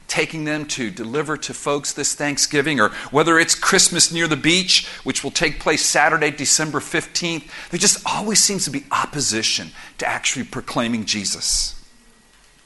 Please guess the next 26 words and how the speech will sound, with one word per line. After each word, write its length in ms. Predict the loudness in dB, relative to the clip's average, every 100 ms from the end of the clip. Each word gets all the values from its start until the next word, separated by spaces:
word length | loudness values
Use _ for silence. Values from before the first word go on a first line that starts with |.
| _ _ _ _ _ -16 -10
And 100 | 0
as 200 | 2 4
you 120 | 4 2
read 640 | 0 2 2 0 -4 -10 -16 -20 -4
this 200 | 0 2
text 380 | 2 -2 -2 -2
with 220 | -2 -2
me 100 | -8
this 320 | -8 -6 -6
morning, 300 | -4 -6 -6 -10 -8
and 120 | 0 2
as 160 | 2
you 100 | 2
listen 640 | 0 4 6 6 4 0 -4 -6
to 120 | -2 0
me 160 | 0
preach 480 | -2 -2 -2 0 0
this 200 | 2 2
text 560 | 2 -2 0 -2 -2 -2
by 120 | -2
the 100 | -2
power 380 | -2 2 4 2
of 80 |
the 60 | 0
Holy 300 | -2 -2 2
Spirit, 380 | 2 4 2